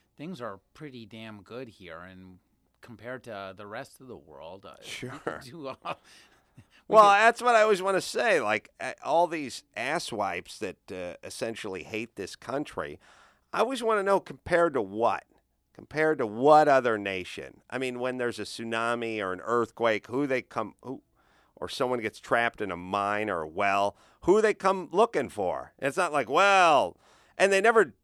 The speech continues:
Speaker 2: you know, it's, and by the way, when something happens to us, when Katrina hits us, we don't go, "Hey, man, where was Mexico when we needed 'em? Where was Rwanda?" No.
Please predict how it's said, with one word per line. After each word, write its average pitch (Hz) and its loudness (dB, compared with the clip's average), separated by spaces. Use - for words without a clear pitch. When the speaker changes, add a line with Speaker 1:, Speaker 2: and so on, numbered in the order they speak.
Speaker 2:
you 175 -8
know, 117 -2
it's, - -6
and 165 -2
by 226 10
the 202 6
way, 196 6
when 139 2
something 190 2
happens 160 0
to 180 4
us, 220 6
when 113 -6
Katrina 175 0
hits 135 -2
us, 190 4
we 160 -2
don't 156 2
go, 120 4
"Hey, 269 8
man, 220 4
where 262 8
was 226 2
Mexico 202 2
when 147 0
we 143 -2
needed 135 0
'em? 82 -4
Where 233 4
was 208 4
Rwanda?" 190 4
No. 233 4